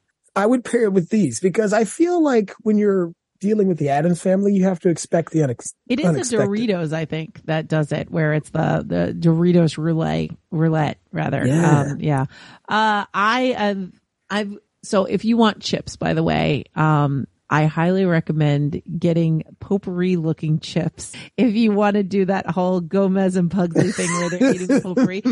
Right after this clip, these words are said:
Speaker 2: So there is
Speaker 1: That
Speaker 2: this,
Speaker 1: was actually
Speaker 2: um,
Speaker 1: really funny.
Speaker 2: mix of chips that I can get up here. It's like, uh,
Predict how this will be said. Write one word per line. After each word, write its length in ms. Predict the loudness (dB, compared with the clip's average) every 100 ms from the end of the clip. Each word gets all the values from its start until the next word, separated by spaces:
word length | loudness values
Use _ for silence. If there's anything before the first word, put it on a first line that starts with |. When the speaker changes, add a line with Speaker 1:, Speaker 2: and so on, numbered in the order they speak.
| -2 -4
Speaker 2:
So 140 | -6
there 180 | -2 -2
is 220 | -2 -2 2
Speaker 1:
That 100 | 2
Speaker 2:
this, 60 |
Speaker 1:
was 100 | 4
actually 280 | 2 4 4
Speaker 2:
um, 20 | 4
Speaker 1:
really 260 | 2 2
funny. 360 | 2 0 0 -4 -8
Speaker 2:
mix 480 | -6 -2 0 -2 -6
of 280 | -4 -4 -4
chips 300 | -4 -6 -2
that 160 | -2 -2
I 100 | -2
can 160 | -2
get 120 | 0 0
up 100 | 0
here. 260 | 0 2
It's 180 | 0 0
like, 360 | 0 0 -2 -10 _ _ -6
uh, 460 | -2 0 -2 -4